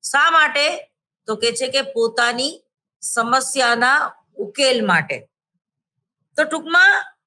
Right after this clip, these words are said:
ઉદ્દેશ્ય જે છે એ શું છે? સમસ્યા ઉકેલવાનું.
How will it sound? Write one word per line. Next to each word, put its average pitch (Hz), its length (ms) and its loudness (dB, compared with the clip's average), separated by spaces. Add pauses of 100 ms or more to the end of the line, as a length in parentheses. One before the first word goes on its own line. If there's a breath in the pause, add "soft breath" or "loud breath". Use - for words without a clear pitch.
(1400)
ઉદ્દેશ્ય 262 840 0 (1120)
જે 254 240 2
છે 285 260 0 (140)
એ 269 120 0
શું 320 200 -6
છે? 302 400 -2 (360)
સમસ્યા 285 800 0
ઉકેલવાનું. 185 920 0